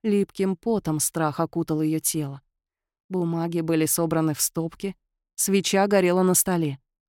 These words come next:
музыка затихла. Не подавая виду, Мари подошла к столу, села и в один момент закончила письмо.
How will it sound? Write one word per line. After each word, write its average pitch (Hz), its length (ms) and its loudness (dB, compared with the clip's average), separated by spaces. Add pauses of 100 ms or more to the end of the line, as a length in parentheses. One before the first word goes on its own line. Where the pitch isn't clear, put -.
музыка 175 460 0
затихла. 175 580 -6 (1500)
Не 208 140 0
подавая 170 460 0
виду, 202 280 0
Мари 190 240 2
подошла 156 440 -2
к - 80 -8
столу, 156 440 -4 (380)
села 277 380 2
и 247 100 6
в 196 80 4
один 208 300 4
момент 247 480 4
закончила 180 560 0
письмо. 156 440 -4